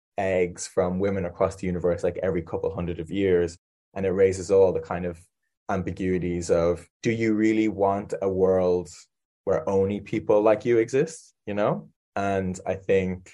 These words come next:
yeah, kind of going back to what I said before, what I love about queerness as a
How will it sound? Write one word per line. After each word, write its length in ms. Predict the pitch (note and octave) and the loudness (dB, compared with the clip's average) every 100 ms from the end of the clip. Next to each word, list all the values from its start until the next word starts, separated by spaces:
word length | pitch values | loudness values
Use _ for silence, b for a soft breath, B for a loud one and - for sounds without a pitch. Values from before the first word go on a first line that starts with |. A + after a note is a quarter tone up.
| _ _ - | _ _ 0
yeah, 280 | E3 E3 A#2+ | 6 8 6
kind 180 | - A#2+ | 4 0
of 80 | A2+ | 2
going 180 | A2+ | 2
back 220 | A2 G#2+ - | 2 0 0
to 60 | |
what 80 | G2+ | 0
I 80 | G2 | 0
said 200 | - F2+ | 0 -2
before, 400 | F#2 - G2+ F#2+ | -2 -6 2 4
what 320 | F#2+ F#2+ F2 | 4 2 2
I 80 | F#2+ | -2
love 380 | G2 G2 G2+ G2 | -2 0 0 0
about 380 | F#2 F#2 F2+ E2+ _ _ _ _ | -2 -2 0 -4 _ _ _ _
queerness 640 | - G#2 F#2+ F#2 F2+ E2+ - - | -8 -2 -2 0 -4 -6 -12 -8
as 360 | F2 F2 E2 F2 | -4 -4 -6 -6
a 400 | E2+ E2+ E2 | -2 -2 -2